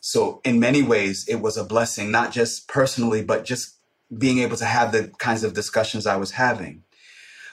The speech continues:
Um, but what I discovered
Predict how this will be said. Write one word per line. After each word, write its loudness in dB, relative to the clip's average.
Um, 0
but 0
what 0
I 4
discovered 0